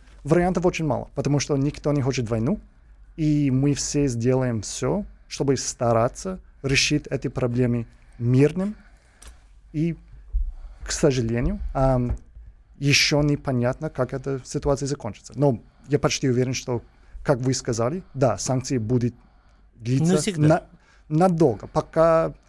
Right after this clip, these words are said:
Speaker 1: пока Россия продолжается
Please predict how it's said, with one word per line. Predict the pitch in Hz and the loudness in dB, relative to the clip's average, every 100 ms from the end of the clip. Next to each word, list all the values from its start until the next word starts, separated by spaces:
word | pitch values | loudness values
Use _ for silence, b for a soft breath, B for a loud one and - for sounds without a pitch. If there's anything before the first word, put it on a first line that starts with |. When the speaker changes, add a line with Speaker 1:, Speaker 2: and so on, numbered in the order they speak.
| b b b - | b b b -4
Speaker 1:
пока | 160 - - 170 | -4 0 4 4
Россия | - - - 156 165 | 4 0 -2 -2 -2
продолжается | - 151 135 131 120 107 117 131 147 143 - 156 143 143 | 0 0 0 0 0 2 2 4 2 -2 -6 -2 0 -2